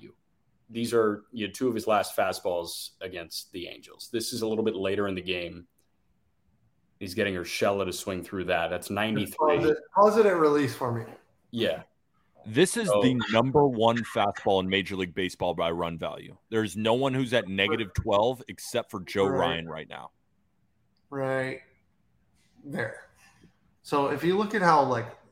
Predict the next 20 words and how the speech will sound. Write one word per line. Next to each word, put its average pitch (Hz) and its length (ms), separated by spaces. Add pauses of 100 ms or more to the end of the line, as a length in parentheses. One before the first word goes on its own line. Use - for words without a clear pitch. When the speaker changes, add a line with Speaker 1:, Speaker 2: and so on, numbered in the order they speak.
(140)
Speaker 2:
how 131 220
low 120 440
this 135 240
is 131 160
in 120 100
comparison, 117 540
if 139 140
you 165 100
could, 165 280 (640)
if 127 120
you 170 140
mentally, 156 640
if 120 100
you're 131 260
looking 139 320
at 120 60
this 117 220
and 131 120
you 135 100
could 135 260